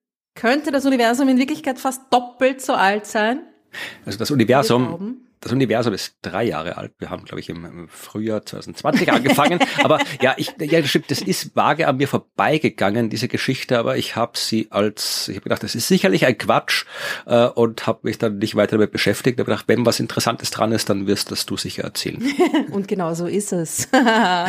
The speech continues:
Speaker 1: Naja, es ist wieder mal so eins von diesen Dingen,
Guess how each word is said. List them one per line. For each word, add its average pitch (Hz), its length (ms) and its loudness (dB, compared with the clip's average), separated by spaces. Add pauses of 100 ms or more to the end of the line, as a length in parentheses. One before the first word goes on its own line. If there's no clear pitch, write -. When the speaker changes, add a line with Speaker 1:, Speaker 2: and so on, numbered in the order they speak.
(540)
Speaker 1:
Naja, 240 720 2
es 190 120 -4
ist 214 120 -2
wieder 254 180 2
mal 247 240 2
so 254 160 2
eins 233 480 0
von 254 180 0
diesen 247 520 0
Dingen, 214 560 2